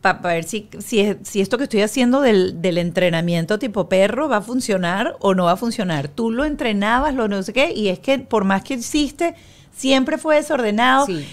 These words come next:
Speaker 1: ¿Qué llegaste a hacer en algún momento? Así, mi mamá, yo recuerdo una vez que yo llegué al colegio y todas las gavetas de mi peinadora y de todo estaban vaciadas así
Speaker 2: Y
Speaker 1: en
Speaker 2: te
Speaker 1: el
Speaker 2: botó un
Speaker 1: piso.
Speaker 2: poco de ropa. Yo le he
Speaker 1: Y
Speaker 2: botado
Speaker 1: me dijo,
Speaker 2: ropa.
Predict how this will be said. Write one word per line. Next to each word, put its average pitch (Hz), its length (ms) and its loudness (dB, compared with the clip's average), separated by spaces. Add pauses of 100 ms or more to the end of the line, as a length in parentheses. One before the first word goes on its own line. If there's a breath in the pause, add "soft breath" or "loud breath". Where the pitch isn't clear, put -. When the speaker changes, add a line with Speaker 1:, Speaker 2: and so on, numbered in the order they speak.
Speaker 1:
¿Qué 226 220 6
llegaste 285 500 2
a 285 60 0
hacer 262 420 6
en 269 140 4
algún 208 220 0
momento? 247 480 2
Así, 269 180 -2
mi 240 100 0
mamá, 185 240 -2
yo 254 100 2
recuerdo 285 340 -4
una 269 180 0
vez - 400 -4 (440 loud breath)
que 208 140 2
yo 202 100 2
llegué 208 220 2
al 269 120 0
colegio 226 500 0
y 208 120 -4 (120)
todas 254 420 2
las 226 200 -2
gavetas 180 580 -4
de 226 80 0
mi 214 100 -2
peinadora 175 760 -2
y 226 80 -4
de 175 120 -2
todo 202 260 -2
estaban 214 440 -2
vaciadas 185 840 0
así 214 240 -4
Speaker 2:
Y - 20 -2
Speaker 1:
en 214 80 -2
Speaker 2:
te 240 60 2
Speaker 1:
el 208 60 4
Speaker 2:
botó 196 140 0
un 277 60 4
Speaker 1:
piso. 320 140 0
Speaker 2:
poco 220 100 2
de 202 60 -2
ropa. 165 260 -8
Yo 185 120 -6
le 196 60 -2
he 233 40 -2
Speaker 1:
Y - 20 -2
Speaker 2:
botado 254 220 0
Speaker 1:
me 220 100 2
dijo, 226 200 2
Speaker 2:
ropa. - 120 -8